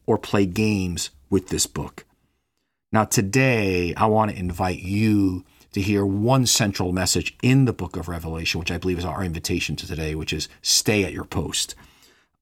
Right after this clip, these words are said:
Um, and I want to give you a vision from God, from Revelation, of a powerful, long view of what God's doing here in history.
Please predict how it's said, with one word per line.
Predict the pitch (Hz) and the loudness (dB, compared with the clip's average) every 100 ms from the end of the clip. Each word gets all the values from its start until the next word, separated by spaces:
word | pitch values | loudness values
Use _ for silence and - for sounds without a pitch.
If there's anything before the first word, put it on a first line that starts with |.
| - | 0
Um, | 101 92 87 85 - - - | 2 4 0 -4 -10 -10 0
and | 110 101 87 _ _ _ | 2 2 0 _ _ _
I | - | 0
want | 110 | 2
to | 110 | 2
give | 113 | 4
you | 98 | 4
a | 92 | 4
vision | 98 131 73 - _ _ _ _ - | 6 4 2 -8 _ _ _ _ -6
from | - 139 135 | 2 4 4
God, | 85 85 - | 2 -4 0
from | 131 147 | 4 4
Revelation, | 127 104 90 92 95 | 4 2 0 0 -2
of | 85 | -4
a | |
powerful, | 90 - - 120 143 139 - 147 143 - | -8 -8 -2 2 2 2 4 4 4 -2
long | 98 101 120 131 143 143 147 113 | 0 4 6 6 8 8 6 4
view | 98 110 107 | 4 4 4
of | 82 82 90 | 0 -6 -4
what | 95 104 | -2 0
God's | - 98 92 | 2 2 0
doing | - 95 87 82 | -2 -2 -2 -4
here | - 82 | -4 -4
in | 82 | -2
history. | - 104 - 76 64 | -2 0 -2 -4 -6